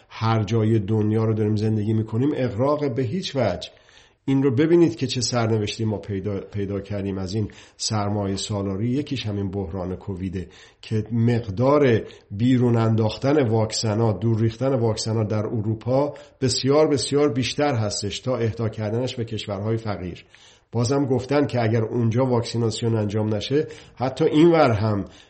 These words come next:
اه، تبعات بسیار بدی داره، ولی کوره دیگه، مثل آقای کا-، خامنه‌ای، مثل کره شمالی که نزدیک بینه، از جلو ن-، دماغشو بیشتر نمیبینه،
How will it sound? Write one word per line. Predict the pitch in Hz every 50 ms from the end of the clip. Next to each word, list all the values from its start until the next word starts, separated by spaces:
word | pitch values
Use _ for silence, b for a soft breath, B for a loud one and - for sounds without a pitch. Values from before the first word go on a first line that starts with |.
| B -
اه، | 107 107 104 101
تبعات | - - 120 113 104 117 113 110 113 117
بسیار | 104 107 104 - - 110 101 98
بدی | 90 101 98 92 92
داره، | 90 92 90 92 95 98
ولی | 120 135 143 151
کوره | 147 147 - - - 156 160 151 147
دیگه، | 117 101 101 92 104 101
مثل | 104 110 110 - - 123
آقای | 120 110 110 104 110 113 113
کا-، | 110 - - 120 113 95
خامنه‌ای، | - - 110 107 107 107 104 107 104 113 120
مثل | 127 117 113 120 113
کره | 110 - 107 104 104
شمالی | 98 - - 113 107 101 101 101 110 127 139 131 131 B B B B B _
که | - - 117
نزدیک | 117 117 113 110 110 104 98 104 110 - - -
بینه، | 135 135 127 117
از | 107 98 98 92
جلو | 101 113 113 113
ن-، | 110 110 107 101
دماغشو | 98 - 113 107 107 113 113 107 107 - - 113
بیشتر | 107 104 - - 113 110 104
نمیبینه، | 104 107 107 107 101 95 104 104 110 123 143 151